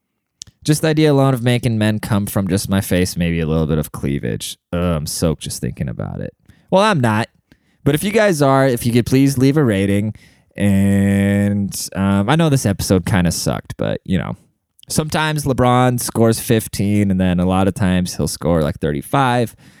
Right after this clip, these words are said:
<sighs> Whatever, dude. Get buckets, baby.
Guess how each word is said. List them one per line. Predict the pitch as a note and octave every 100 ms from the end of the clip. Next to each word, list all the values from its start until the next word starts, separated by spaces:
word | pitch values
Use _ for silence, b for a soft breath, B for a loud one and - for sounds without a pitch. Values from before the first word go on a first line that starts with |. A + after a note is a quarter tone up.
| b b b b b b b b b b b b b -
<sighs> | - - C#3+
Whatever, | D#3 D3+ G#2 G2
dude. | F#2+ G#2 G#2 G#2
Get | C3 C3 A2+
buckets, | G#2 G2+ F#2 -
baby. | F2 F#2+ G2 G2 E2+